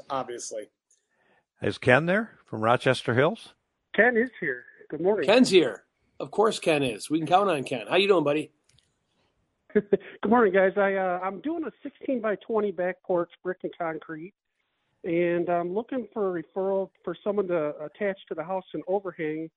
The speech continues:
Speaker 3: you know, drop, maybe put a ceiling fan on the outside and shingle it,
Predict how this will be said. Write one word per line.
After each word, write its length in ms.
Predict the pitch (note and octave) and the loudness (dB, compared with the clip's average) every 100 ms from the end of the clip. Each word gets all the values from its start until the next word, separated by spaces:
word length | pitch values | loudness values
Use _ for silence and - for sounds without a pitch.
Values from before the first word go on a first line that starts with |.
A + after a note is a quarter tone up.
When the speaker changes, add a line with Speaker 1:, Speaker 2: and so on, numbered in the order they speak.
| - | -16
Speaker 3:
you 80 | D3+ | -10
know, 100 | D3+ | -8
drop, 220 | D#3 D#3 | -6 -8
maybe 300 | F3 E3 D#3 | -6 -6 -6
put 180 | D3+ - | -8 -8
a 60 | D#3 - | -6 -2
ceiling 240 | E3 E3 | 0 0
fan 200 | F3 E3 | 0 0
on 80 | D#3+ | 2
the 100 | D#3+ | 2
outside 480 | D#3+ - E3 E3+ D#3+ | 0 -2 -2 0 -2
and 160 | D3 - _ _ _ _ - | -4 -6 _ _ _ _ 0
shingle 280 | F#3+ F#3 F3+ | 2 4 4
it, 180 | F#3+ | 2